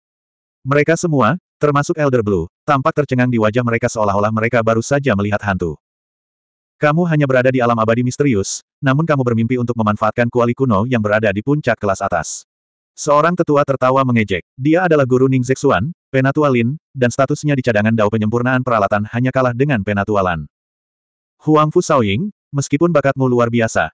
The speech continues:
basis kultivasimu terlalu rendah. Kuali itu bukanlah sesuatu yang bisa kamu kendalikan. Jangan pikirkan itu lagi." Penatua Blue juga menggelengkan kepalanya. Su Fang tidak punya pilihan selain meninggalkan aula pelatihan pemurnian senjata.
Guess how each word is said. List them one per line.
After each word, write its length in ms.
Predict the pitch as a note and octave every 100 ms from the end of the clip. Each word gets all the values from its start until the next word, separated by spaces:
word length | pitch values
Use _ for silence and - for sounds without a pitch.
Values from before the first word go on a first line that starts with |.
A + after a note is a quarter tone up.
| _
basis 320 | C#3 B2 D3
kultivasimu 560 | C3+ C3 B2+ B2 E3 B2+
terlalu 400 | A2+ G#2+ G#2 G2
rendah. 240 | F2 D2+ - _ _ _ _ _
Kuali 400 | - D3+ D#3+ D3+
itu 80 | F3
bukanlah 320 | D3+ C#3 B2+
sesuatu 400 | - - A2+ B2
yang 160 | A#2+ A#2
bisa 240 | B2+ C3
kamu 320 | B2 C#3+ B2
kendalikan. 480 | A2 G2+ F#2+ F2+ D2+ - _ -
Jangan 320 | B2 D3 E3
pikirkan 480 | F3+ E3 C#3+ C#3+ D3
itu 160 | C#3 C#3
lagi." 400 | B2 G#2 F#2+ D2+ _
Penatua 460 | D3+ D3+ D3+ E3 E3
Blue 140 | D3 C3+
juga 260 | C3 C3
menggelengkan 560 | C3+ A#2+ A#2 B2+ C#3 A2+
kepalanya. 560 | A#2+ A2 G2 F2+ D2+ _ _ _ _ _ _
Su 240 | - E3+
Fang 160 | E3 E3
tidak 240 | E3 C#3+
punya 160 | C3+ C3+
pilihan 400 | C#3 B2+ A2+ C3
selain 240 | B2+ A#2
meninggalkan 480 | B2 A#2 A2+ A2+ A#2+
aula 240 | A2+ B2 A#2+
pelatihan 400 | B2+ A2 B2+ B2
pemurnian 560 | B2+ A#2 B2 C3 G2+
senjata. 400 | A2+ G2 F#2 D#2+